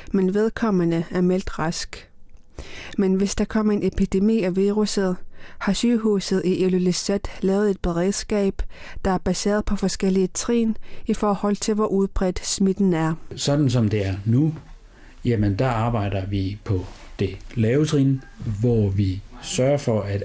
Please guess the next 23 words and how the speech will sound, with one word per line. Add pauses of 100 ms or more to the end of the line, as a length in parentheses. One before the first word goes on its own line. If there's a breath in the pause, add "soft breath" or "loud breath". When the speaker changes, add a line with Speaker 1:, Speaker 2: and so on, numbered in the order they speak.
Speaker 2:
alle
har
en (100)
aftale, (680 loud breath)
så
vi
ved,
at (440)
folk,
der
kunne
have
corona
eller
være
udsat
for
det, (360 loud breath)
ikke
kommer
ind
på
sygehuset.